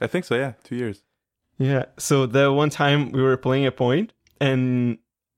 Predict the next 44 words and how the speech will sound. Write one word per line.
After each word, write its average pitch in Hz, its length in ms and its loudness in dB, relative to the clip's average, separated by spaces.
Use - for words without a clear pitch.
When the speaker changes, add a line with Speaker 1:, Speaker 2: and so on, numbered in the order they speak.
Speaker 2:
I 139 400 2
went 131 300 2
into 151 180 -2
the 131 120 -2
net 123 320 0
and 127 380 -2
just - 120 -14
kind 139 140 0
of, 127 60 0
like, 123 160 -2
do 127 160 0
a 123 40 2
drop 117 320 -4
volley, 135 440 0
and 127 140 0
then 127 80 0
you 127 100 0
came 139 200 -2
to 143 120 -2
the 131 80 0
net 127 180 2
and 139 120 2
you 131 60 -2
tried - 220 -2
to 147 100 2
pass 131 320 -4
me, 190 240 0
and 135 520 2
I 139 140 2
reach 139 280 -2
out 143 180 4
and 151 100 0
I 147 60 0
do 131 200 2
a 123 60 2
volley, 127 500 0
but, 151 120 2
like, 143 180 4
when 156 120 2
I 151 60 2
look 139 240 2
up 143 160 0
to - 100 -4
you, 131 360 0